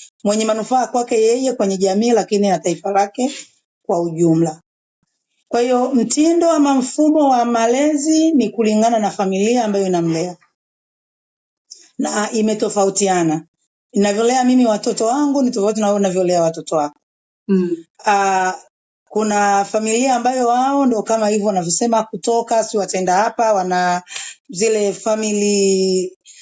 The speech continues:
Speaker 1: si gathering, wanaitana, wanafanya mikutano ya ukoo, mikutano ya familia. Kuna familia zingine wana mikutano yao kwao kwa wao kwenye familia.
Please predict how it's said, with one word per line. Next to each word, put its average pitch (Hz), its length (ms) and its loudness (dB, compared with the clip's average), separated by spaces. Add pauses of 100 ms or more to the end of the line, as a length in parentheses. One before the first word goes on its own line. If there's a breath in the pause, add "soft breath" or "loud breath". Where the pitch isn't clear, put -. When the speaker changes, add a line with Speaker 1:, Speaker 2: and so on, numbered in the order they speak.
(220 loud breath)
Speaker 1:
si 240 260 0
gathering, 247 640 0
wanaitana, 226 760 0
wanafanya 202 360 -2
mikutano 196 420 -2
ya 180 100 -2
ukoo, 254 360 0
mikutano 214 420 0
ya 170 80 -4
familia. 233 640 0 (320 loud breath)
Kuna 302 140 2
familia 254 340 2
zingine 208 400 0
wana 196 160 0
mikutano 208 420 -4
yao 233 220 -2
kwao 226 240 0
kwa 202 180 0
wao 254 420 2
kwenye 196 260 -4
familia. 233 600 0